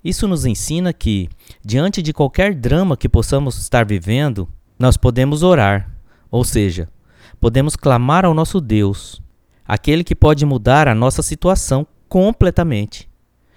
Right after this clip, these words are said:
nos fazendo experimentar o socorro que precisávamos. Então, poderemos também testemunhar dizendo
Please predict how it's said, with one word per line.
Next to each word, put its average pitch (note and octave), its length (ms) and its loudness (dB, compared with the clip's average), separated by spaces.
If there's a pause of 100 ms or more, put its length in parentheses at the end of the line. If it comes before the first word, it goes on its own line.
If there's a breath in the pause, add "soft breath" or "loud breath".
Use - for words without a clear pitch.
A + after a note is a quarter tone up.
(280 loud breath)
nos B2 140 0
fazendo C3+ 400 2
experimentar D3+ 800 0
o C#3 60 -2
socorro C#3+ 720 -2 (180)
que C#3 100 -8
precisávamos. C#3 1000 -2 (520)
Então, C#3 540 0 (300 soft breath)
poderemos C#3+ 560 2
também D3 320 0
testemunhar F3 840 -2
dizendo A2 680 -2